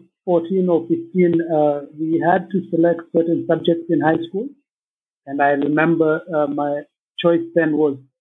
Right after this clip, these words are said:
to do fine art because I wanted to eventually go get into,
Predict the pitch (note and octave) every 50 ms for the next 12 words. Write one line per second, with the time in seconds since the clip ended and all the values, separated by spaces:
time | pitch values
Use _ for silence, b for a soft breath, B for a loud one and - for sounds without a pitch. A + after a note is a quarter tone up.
0 | _ _ D#3 C#3 C#3+ D#3 D#3+ D#3 D#3 D3+ C#3+ C#3 - _ D#3 D#3 D#3 D3+ D3+ D3
1 | D3 C#3 C3 C#3+ C#3 D#3 D3 C#3 C#3+ C#3+ C3+ C3+ D3 C#3+ C#3 D3 C#3 C3+ - C#3+
2 | C#3+ C3+ B2+ D3 D3 C#3 C#3+ D3+ C#3 C3+ C3 B2+ C#3+ C#3 C#3 C#3 C3+ _ _ D3
3 | D3+ C#3+ D3 C#3 C3 C3 - - C#3 C3 B2+ B2 B2+